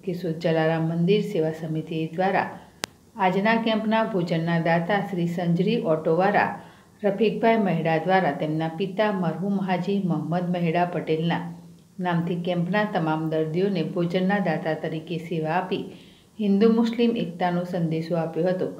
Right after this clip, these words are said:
ભોજનના દાતા શ્રી તેમજ જલારામ પરિવાર તરફથી દીપ પ્રાગટ્ય કરી કેમ્પ ખુલ્લો મૂકવામાં આવેલ હતો. આ કેમ્પમાં કુલ બસો ચાલીસમો હતો.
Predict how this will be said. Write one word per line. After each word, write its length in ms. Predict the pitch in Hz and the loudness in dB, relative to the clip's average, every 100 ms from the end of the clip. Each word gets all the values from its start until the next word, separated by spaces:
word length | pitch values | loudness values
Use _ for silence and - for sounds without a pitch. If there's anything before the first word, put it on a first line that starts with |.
| - - - - - | -16 -20 -20 -20 0
ભોજનના 600 | 208 196 196 202 208 220 | 4 6 6 4 4 4
દાતા 340 | 190 170 180 | 4 2 0
શ્રી 320 | 170 180 202 156 - | 0 -2 -2 -2 -6
તેમજ 220 | 190 175 170 165 | -4 0 0 2
જલારામ 460 | 180 190 202 214 | 2 4 2 0
પરિવાર 400 | 202 175 165 165 165 | 0 -2 0 -2 -2
તરફથી 440 | 175 208 - 208 | 0 0 -2 -2
દીપ 280 | 175 170 - - | 0 -2 -2 -4
પ્રાગટ્ય 480 | 175 170 175 185 208 | -4 -2 -4 -4 -4
કરી 340 | 196 165 131 - - - _ _ _ _ _ _ _ - | -2 -2 -2 -6 -14 -20 _ _ _ _ _ _ _ -6
કેમ્પ 260 | 220 240 - - | 0 0 0 -2
ખુલ્લો 280 | 220 208 240 | -2 4 6
મૂકવામાં 600 | 233 226 220 220 233 196 | 4 4 2 2 2 2
આવેલ 240 | 170 170 208 | 2 2 2
હતો. 240 | 185 - - - | 2 -2 -6 -2
આ 140 | - | 0
કેમ્પમાં 600 | 240 240 233 233 240 240 233 | 2 2 2 4 4 4 4
કુલ 180 | 208 | 2
બસો 340 | 185 160 - 208 | 2 -2 -2 -2
ચાલીસમો 560 | 208 170 160 165 160 175 | 0 -2 -2 -4 -2 0
હતો. 340 | 190 165 | 0 -2